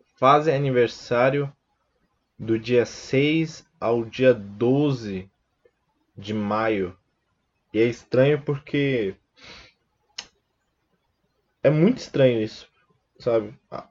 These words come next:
muito comediante de touro, muitas pessoas de touros tá, tá na minha volta e elas não têm obesidade mórbida, porque falam que pessoas de touro, é, viciada em comer comida.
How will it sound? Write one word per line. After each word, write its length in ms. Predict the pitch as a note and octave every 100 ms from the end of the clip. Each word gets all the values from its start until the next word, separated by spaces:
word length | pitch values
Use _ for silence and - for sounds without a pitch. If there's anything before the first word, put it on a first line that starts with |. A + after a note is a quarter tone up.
| -
muito 720 | A2+ B2 B2+ C3+ D3+ F3+ G3
comediante 560 | E3 D#3 D3 C#3+ C#3 -
de 180 | - _
touro, 400 | A2 G#2+ G#2 G#2 _ _ _ _ _ -
muitas 540 | A2 B2+ D#3+ E3+ D#3
pessoas 400 | - C#3+ C3+ C3
de 120 | B2
touros 440 | A#2+ - A#2 A2 -
tá, 140 | - _ _
tá 140 | A2+ A2+
na 100 | A2
minha 200 | A2 G2+
volta 520 | G#2 A#2 C3+ C#3+ C#3 _ _ - _ _ _ _ _
e 340 | - A#2 A#2 A#2
elas 280 | A#2 B2 A#2
não 160 | B2
têm 260 | B2 B2+ C3
obesidade 560 | B2+ C3 B2 A#2+ B2
mórbida, 480 | A2+ A2 A2 G2+ D2+ - _ _ _ - - _ -
porque 160 | _ G#2+
falam 300 | - A2 A2
que 320 | A2 A#2 A2+ - _ _ _ _
pessoas 380 | G#2+ G2 A2+ G#2+
de 160 | G#2+ F#2+ -
touro, 540 | G#2+ A#2 B2+ B2 A#2
é, 720 | E2 G2+ G2 F#2+ F#2 F2+ - - _ _ _
viciada 500 | G2 A#2 - A#2+ A#2
em 120 | A#2 A2+
comer 480 | - A#2+ A#2 C#3
comida. 500 | - A2+ G#2+ F#2 F2+